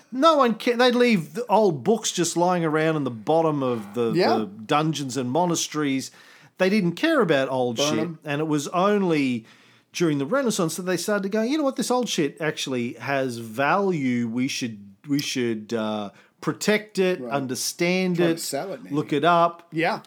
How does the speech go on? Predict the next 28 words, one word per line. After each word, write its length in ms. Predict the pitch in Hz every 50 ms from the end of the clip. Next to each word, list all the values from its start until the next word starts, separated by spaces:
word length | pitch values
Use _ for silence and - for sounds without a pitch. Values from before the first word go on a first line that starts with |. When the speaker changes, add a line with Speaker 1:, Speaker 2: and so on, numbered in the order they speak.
| _ _ - - _ -
Speaker 1:
By 100 | 208 208
the 80 | 202
way, 280 | 185 180 165 156 156 156
uh, 240 | 160 165 156 151 147
when 280 | 147 139 135 151 170 165
we 120 | 160 160
did 200 | 156 - 214 196
our 100 | 156 143
sh-, 520 | - - - - - - - 156 147 135 175
our 140 | 165 143
series, 460 | 135 - - 170 175 156 131 113 - -
uh, 60 | 135
uh, 520 | 123 117 113 113 117 135 120 117 120 127 117
our 60 | 120
shows 300 | - - 160 147 143 135
on 180 | 131 117 113
Battista 460 | 104 120 117 - - 143 - - - 127
Alberti, 640 | 123 123 117 107 101 123 135 151 151 - 131 117 110
he 140 | 107 160 196
was 180 | 180 165 120 135
also 260 | 156 156 151 139 135
Speaker 2:
Mm. 40 | 113
Speaker 1:
the 40 | 113
guy 300 | 110 127 131 139 131 127
who 60 | 120
invented 480 | 117 110 101 127 131 127 117 110 101 101 -
cryptography. 1040 | - - 120 - - - - - 196 202 202 170 170 165 156 - - 135 117 90 - _ _ _ _ _ _ _ -
Speaker 2:
Oh. 560 | - 135 180 254 330 269 214 175 156 143 120